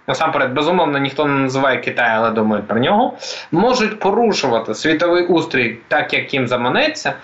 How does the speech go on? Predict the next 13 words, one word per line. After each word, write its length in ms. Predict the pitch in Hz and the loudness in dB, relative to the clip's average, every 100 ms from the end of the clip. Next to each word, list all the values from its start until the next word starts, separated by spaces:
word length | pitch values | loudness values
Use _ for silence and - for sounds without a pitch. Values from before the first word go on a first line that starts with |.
| - - | -14 -2
але 240 | 135 165 | 2 2
головне, 480 | 165 165 165 190 226 | 2 0 2 0 -2
щоб 200 | - 147 | -2 -2
вони 240 | 143 156 | 0 0
свої 240 | - 143 123 | -2 0 0
гроші 380 | 151 240 - | 2 0 0
тримали 520 | 135 131 127 143 180 143 | -2 0 0 2 2 0
саме 340 | - 147 139 | 0 0 0
в 60 | 123 | -2
країнах 400 | 113 123 113 - | -2 0 0 0
Заходу. 340 | 120 110 107 - _ _ _ - - | -2 -2 -8 -16 _ _ _ -16 -2
І 140 | 143 | 0
ось, 380 | 165 175 - | 2 0 -6